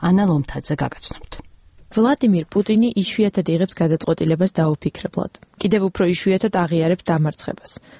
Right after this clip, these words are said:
Speaker 2: ამიტომ ბევრისთვის მოულოდნელი გამოდგა მისი განცხადება,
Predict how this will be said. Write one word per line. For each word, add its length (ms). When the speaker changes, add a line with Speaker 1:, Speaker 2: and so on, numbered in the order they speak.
Speaker 2:
ამიტომ 420
ბევრისთვის 500
მოულოდნელი 580
გამოდგა 440
მისი 220
განცხადება, 600